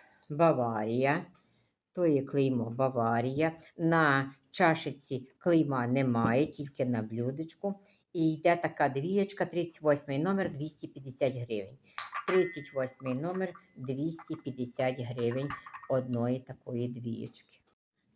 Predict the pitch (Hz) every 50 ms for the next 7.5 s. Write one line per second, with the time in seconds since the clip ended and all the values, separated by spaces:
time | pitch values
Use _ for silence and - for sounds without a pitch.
0 | _ - 247 254 240 - - 185 165 147 143 147 147 - 190 180 - 185 180 180
1 | 180 175 185 175 175 175 175 - 175 175 180 175 180 180 185 185 180 180 185 180
2 | 185 175 - - 170 165 143 151 147 185 190 180 175 175 170 - - - 180 180
3 | 175 170 - _ - - _ - _ - - - _ _ _ _ _ _ _ _
4 | _ _ _ _ _ 127 123 127 127 123 - - _ 208 202 208 208 - _ _
5 | _ _ - 131 - - 135 127 - 131 120 117 - 123 135 143 151 165 165 165
6 | 175 175 175 170 - - _ _ _ 135 135 131 - 123 123 131 131 127 123 120
7 | 113 113 101 95 92 - - _ _